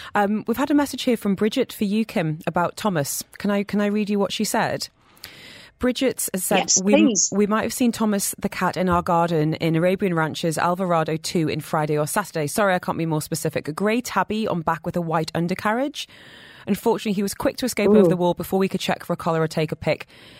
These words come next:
Speaker 1: It is possible that he might have moved from Alarim to Alvarado, so you might need to expand your search. I'll keep a lookout for him. Good luck."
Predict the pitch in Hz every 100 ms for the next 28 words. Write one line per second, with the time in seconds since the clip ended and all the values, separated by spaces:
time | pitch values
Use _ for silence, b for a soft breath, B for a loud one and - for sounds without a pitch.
0 | b b 202 226 - 220 - 185 156 131
1 | 170 156 160 156 160 160 156 147 - -
2 | 160 156 151 151 151 151 147 147 143 143
3 | - 165 165 170 - 180 - - - 156
4 | 151 147 - 151 139 - 151 - 226 196
5 | 170 - 151 - - 147 139 139 b b
6 | b - 160 156 139 -